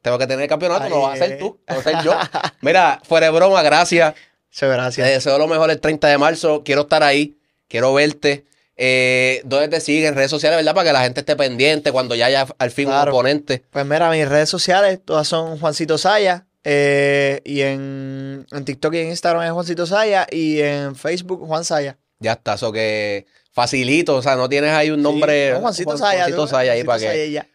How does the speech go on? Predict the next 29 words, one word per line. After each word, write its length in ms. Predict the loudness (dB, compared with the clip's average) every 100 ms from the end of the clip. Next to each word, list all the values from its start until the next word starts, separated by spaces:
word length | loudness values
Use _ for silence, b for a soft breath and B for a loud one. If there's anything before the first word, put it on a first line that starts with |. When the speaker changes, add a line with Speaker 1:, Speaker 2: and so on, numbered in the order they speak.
| _ -4
Speaker 1:
para 140 | -4
que 100 | -2
se 120 | -2
te 60 | 0
haga 180 | 0 0
fácil 320 | 0 -2 -2
conseguirlo, 600 | -2 0 0 0 0 -2 -2
o 120 | -2
que, 540 | 0 0 0 -2 -4 _ -6
mano, 360 | 0 2 2
apóyenlo. 680 | 0 0 0 2 0 -2 -6 _ _ _ _ -10
Créanme, 480 | 0 4 4 2 -2
Speaker 2:
Ah, 40 |
sí. 160 | -4 -14 _
Speaker 1:
créanme 540 | -2 2 2 2 -2 _ _ _
que 180 | -4 0
hoy 480 | 2 4 2 -2 -10 _ _
presenciaron 840 | -4 -2 -4 -4 0 2 2 -2 -10 _
una 160 | -6 -4
entrevista 560 | -2 -2 -2 -4 -4 -2
con 180 | -4
un 80 | -6
futuro 300 | -8 -4 -4
campeón 320 | -4 -4 -6 -4
mundial. 420 | -6 -6 -8 -10 _ _ _
Lo 120 | -14 -8
estoy 180 | -4
diciendo 440 | -4 -2 -4 0 0
yo, 360 | 2 2 0